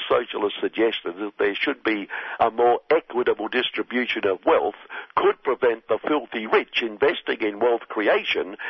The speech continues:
which would make the dirt poor even more dirt poor. Alexander also said people claim he's filthy rich because of his filthy rich parents, and their filthy rich parents, and the privileges, the silver spoon stuck in his mouth at birth,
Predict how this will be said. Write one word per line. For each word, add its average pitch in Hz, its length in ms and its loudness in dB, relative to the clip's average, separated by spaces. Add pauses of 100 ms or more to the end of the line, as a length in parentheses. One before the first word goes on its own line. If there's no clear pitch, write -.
(140)
which 160 260 0
would 160 180 0
make 170 300 2
the 156 120 2 (100)
dirt 143 240 4 (140)
poor 135 280 4 (100)
even 123 400 0
more 113 300 2 (140)
dirt 101 240 0 (160)
poor. - 200 -6 (880)
Alexander 131 640 2
also 107 460 0 (120)
said 113 280 -2
people 160 440 -4
claim 113 380 0
he's 131 240 -4 (120)
filthy 107 380 -2
rich - 320 -2
because 123 320 -2
of 123 120 -2
his 127 140 -4 (100)
filthy 120 340 -2
rich 107 300 -2
parents, 104 420 2 (460)
and 165 180 0
their - 300 4
filthy 113 320 -2
rich 92 320 -4
parents, 73 400 0 (320)
and 214 200 2
the 180 140 4
privileges, 101 640 -2
the 139 220 0
silver 175 420 2
spoon 175 460 -2
stuck 147 240 0
in 123 160 -4
his 113 160 -6
mouth 107 300 0
at - 180 -10
birth, - 260 4